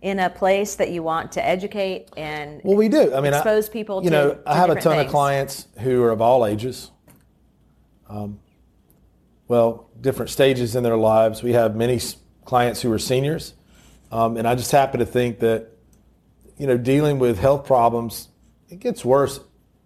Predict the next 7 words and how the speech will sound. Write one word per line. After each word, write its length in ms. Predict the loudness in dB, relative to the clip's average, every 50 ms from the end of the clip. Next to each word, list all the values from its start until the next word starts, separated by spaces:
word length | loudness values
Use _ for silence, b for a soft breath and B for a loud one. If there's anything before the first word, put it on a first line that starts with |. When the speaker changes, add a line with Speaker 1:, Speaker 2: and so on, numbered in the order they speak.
| _ _ _
Speaker 2:
harder 460 | -10 -2 2 2 4 4 4 4 4
as 200 | 4 2 2 -2
you 140 | -4 -6 -4
age, 300 | -4 -4 -4 -4 -8 -14
Speaker 1:
Mm-hmm. 220 | -16 -16 -16 -16 -18 -20 _ _ _ -6
Speaker 2:
right? 280 | -4 -4 -4 -4 -2
Things, 380 | -2 0 0 0 -2 -6 -10 -14